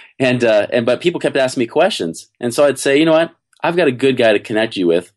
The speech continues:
Yeah, I could probably do it for you. I've got a mortgage license, or I could do this or that. But I'm gonna connect you to a guy that actually likes doing paperwork." <laughs> And so I made a deal with the guy. I said, "Hey, if I pass on business to you, you know, to a mortgage guy, for example,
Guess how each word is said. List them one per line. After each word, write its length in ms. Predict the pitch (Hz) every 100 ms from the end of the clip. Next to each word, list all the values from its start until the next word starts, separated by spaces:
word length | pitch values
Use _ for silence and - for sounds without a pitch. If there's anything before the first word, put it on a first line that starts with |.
| _
Yeah, 220 | - 139
I 80 | 131
could 160 | - -
probably 220 | 156 120
do 180 | 110 117
it 80 | -
for 240 | 123 120
you. 180 | 123 120
I've 120 | 113
got 120 | 120
a 40 | 107
mortgage 280 | 101 101
license, 360 | 98 101 110 98
or 60 | 98
I 40 |
could 100 | 101
do 120 | 98
this 220 | 95 101
or 80 | 101
that. 300 | 87 87 90 _ _ _ _
But 80 | 175
I'm 60 | 247
gonna 100 | 214
connect 280 | 156 143
you 40 | -
to 120 | 127
a 40 |
guy 180 | 113 107
that 120 | 104
actually 220 | 113 - 92
likes 300 | 98 104 -
doing 200 | 101 95
paperwork." 540 | 98 110 113 135 - _ _ - -
<laughs> 0 | - - - - - -
And 120 | 120
so 160 | 143
I 40 | 131
made 160 | 143
a 60 | 143
deal 140 | 120
with 120 | 131 120
the 60 |
guy. 220 | 110 151
I 60 | 117
said, 240 | - 113
"Hey, 320 | 127 165 98 - _ _ _
if 140 | 131 202
I 100 | 302
pass 300 | 202 165 135
on 160 | 117
business 300 | 107 107 117
to 140 | - 104
you, 260 | 107 135
you 80 | 120
know, 60 | 104
to 140 | 117
a 40 | 101
mortgage 280 | 110 104
guy, 140 | 98 85
for 120 | 92
example, 520 | 87 82 80 92 117